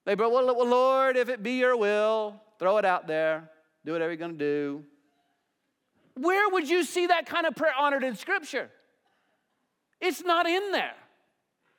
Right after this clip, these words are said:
You're just baptizing your laziness and calling it spirituality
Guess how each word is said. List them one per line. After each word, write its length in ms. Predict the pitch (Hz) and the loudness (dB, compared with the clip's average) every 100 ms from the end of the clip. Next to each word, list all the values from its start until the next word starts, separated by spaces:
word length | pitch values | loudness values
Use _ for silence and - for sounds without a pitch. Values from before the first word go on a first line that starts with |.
| _ _ _ _ _ _ _ _ _ _ _ _ - | _ _ _ _ _ _ _ _ _ _ _ _ -8
You're 100 | 330 | -4
just 320 | 349 262 180 | -4 -4 -2
baptizing 680 | 240 277 254 285 302 262 262 | 2 2 0 0 0 0 -2
your 100 | 247 | -2
laziness 680 | 208 196 302 330 240 202 208 | 0 2 2 0 -2 -4 -4
and 120 | 220 190 | -6 -4
calling 360 | 247 262 262 | 0 2 0
it 100 | 262 | -2
spirituality 1040 | - - 294 294 302 311 370 339 190 139 | -10 -8 -6 -4 -2 0 2 2 -2 -6